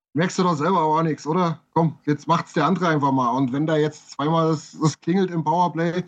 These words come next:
na ja, dann werden wir's auch noch drei Spiele so machen. Ja? Und wenn's aber wieder andersrum ist, dann ist es auch okay. Ich meine, es ist ja, es ist ja wiederum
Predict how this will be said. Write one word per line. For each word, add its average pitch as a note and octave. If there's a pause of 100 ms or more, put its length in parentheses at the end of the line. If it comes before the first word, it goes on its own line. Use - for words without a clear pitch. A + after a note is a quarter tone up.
(240)
na E3
ja, E3+
dann E3+
werden D3+
wir's F3+
auch E3+
noch D#3+
drei -
Spiele E3+
so D3+
machen. E3 (680)
Ja? C#3+ (400)
Und C3+
wenn's D#3+
aber E3+
wieder E3
andersrum F3
ist, E3+
dann D#3
ist E3
es D#3+
auch F3+
okay. D3
Ich A#2
meine, C#3+
es C#3+
ist D#3+
ja, E3+ (100)
es F3+
ist -
ja G3
wiederum E3+